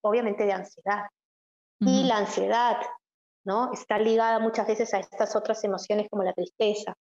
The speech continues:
Speaker 1: como la desmotivación. Más
Speaker 2: Ujú.
Speaker 1: aún si hay problemas de pareja en los padres o hay problemas en la familia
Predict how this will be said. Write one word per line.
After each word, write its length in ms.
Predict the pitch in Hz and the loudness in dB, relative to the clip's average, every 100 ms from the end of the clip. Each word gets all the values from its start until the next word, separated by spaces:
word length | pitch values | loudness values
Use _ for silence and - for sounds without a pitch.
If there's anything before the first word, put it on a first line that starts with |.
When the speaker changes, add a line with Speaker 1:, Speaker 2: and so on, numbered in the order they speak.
| _ _ - | _ _ -4
Speaker 1:
como 160 | 208 196 | 0 2
la 120 | 185 | 2
desmotivación. 880 | 180 175 180 165 - - 196 180 - _ _ _ _ _ _ - | 0 -4 -4 -8 -4 0 0 0 -10 _ _ _ _ _ _ -2
Más 220 | 247 196 | 2 2
Speaker 2:
Ujú. 100 | 226 | 2
Speaker 1:
aún 480 | 240 226 254 359 427 - - | 4 4 4 2 0 -4 -16
si 160 | - 247 | -14 -4
hay 200 | 220 226 | 0 0
problemas 600 | 220 208 202 208 208 220 - _ | 0 0 2 0 0 -4 -8 _
de 100 | 208 208 | -6 -4
pareja 380 | 175 190 - | 0 -2 0
en 80 | 226 | 0
los 120 | 254 - | 0 0
padres 640 | 240 226 220 214 220 220 - | 0 2 4 4 4 2 0
o 80 | 190 | 0
hay 100 | 202 | 2
problemas 540 | 196 190 196 196 196 | 2 2 2 0 -4
en 80 | 190 | -4
la 80 | 175 - | -6 -4
familia 320 | 214 208 - | 0 0 -2